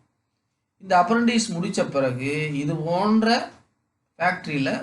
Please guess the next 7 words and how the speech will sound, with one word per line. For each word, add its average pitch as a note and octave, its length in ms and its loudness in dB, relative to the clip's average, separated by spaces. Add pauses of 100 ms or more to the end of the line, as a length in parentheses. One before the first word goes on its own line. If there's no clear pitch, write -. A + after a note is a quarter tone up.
(140)
உங்களுக்கு F#3+ 440 -2 (220)
அருமையான E3+ 640 0 (160)
வேலை D#3+ 160 0
காத்துக்கிட்டு C3 440 -12
இருக்கு. - 140 -20 (1120)
ரைட்டுங்களா? D3+ 460 -2 (920)
இப்ப F3 140 0